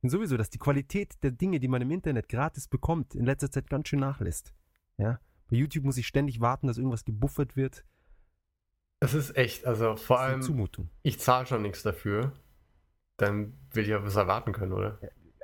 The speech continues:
Speaker 1: Äh, man zahlt mit seiner kostbaren Zeit.
Speaker 2: <laughs> Ja, stimmt. Verdammt.
Speaker 1: Und, und jeder weiß,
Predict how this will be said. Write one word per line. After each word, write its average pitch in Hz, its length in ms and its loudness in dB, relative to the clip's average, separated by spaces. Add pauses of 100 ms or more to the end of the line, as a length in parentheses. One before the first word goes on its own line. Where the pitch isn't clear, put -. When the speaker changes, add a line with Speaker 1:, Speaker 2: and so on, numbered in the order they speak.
(120)
Speaker 1:
Äh, 147 140 -6
man 160 180 2
zahlt 196 220 0
mit 190 80 0
seiner 165 180 0
kostbaren 160 500 0
Zeit. - 440 -2 (400)
Speaker 2:
<laughs> - 180 -14
Ja, - 140 4 (400)
stimmt. - 680 -2 (840)
Verdammt. 131 420 4
Speaker 1:
Und, 156 200 -2
und 160 160 2
jeder 156 180 2
weiß, 151 300 -4